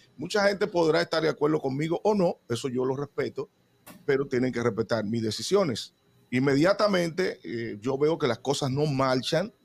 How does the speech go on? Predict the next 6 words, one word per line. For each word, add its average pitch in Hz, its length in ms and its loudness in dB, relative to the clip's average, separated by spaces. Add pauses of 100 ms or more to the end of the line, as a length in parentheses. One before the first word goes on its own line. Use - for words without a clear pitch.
(280)
como 123 280 0
deben 143 220 0
marchar, 160 340 0
pues 127 160 -2
yo 113 280 -2 (300)
inmediatamente 120 920 0